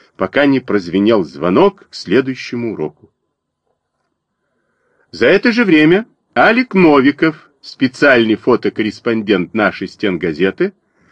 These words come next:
сфотографировал нас с Костей и со словами «двойка скачет, двойка мчится» прилепил наши физиономии на газету в раздел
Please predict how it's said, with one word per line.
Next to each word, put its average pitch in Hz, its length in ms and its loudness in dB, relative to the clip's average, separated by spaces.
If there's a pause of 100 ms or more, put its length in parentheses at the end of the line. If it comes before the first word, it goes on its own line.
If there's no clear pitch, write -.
(240)
сфотографировал 160 1120 0
нас 120 300 -2
с - 40 -20
Костей 110 640 -4 (640)
и 143 120 4
со 160 220 0
словами 170 800 2 (100)
«двойка 139 640 0
скачет, - 1040 -4
двойка 127 680 0
мчится» 95 840 -4 (720)
прилепил 190 540 2
наши 160 400 2
физиономии 170 640 0
на 147 160 0
газету 98 560 -2
в 82 60 -6
раздел 95 580 0